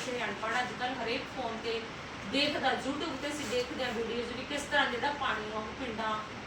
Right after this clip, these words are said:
ਦੇ ਵਿੱਚ ਪਹੁੰਚਿਆ, ਠੀਕ ਹੈ। ਦੂਸਰੀ, ਸਾਨੂੰ ਤਿੰਨ ਸੌ ਯੂਨਿਟ ਬਿਜਲੀ ਫ੍ਰੀ ਹੈ।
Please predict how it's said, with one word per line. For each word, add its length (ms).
ਦੇ 80
ਵਿੱਚ 220
ਪਹੁੰਚਿਆ, 480
ਠੀਕ 180
ਹੈ। 60
ਦੂਸਰੀ, 420
ਸਾਨੂੰ 300
ਤਿੰਨ 140
ਸੌ 160
ਯੂਨਿਟ 420
ਬਿਜਲੀ 320
ਫ੍ਰੀ 280
ਹੈ। 80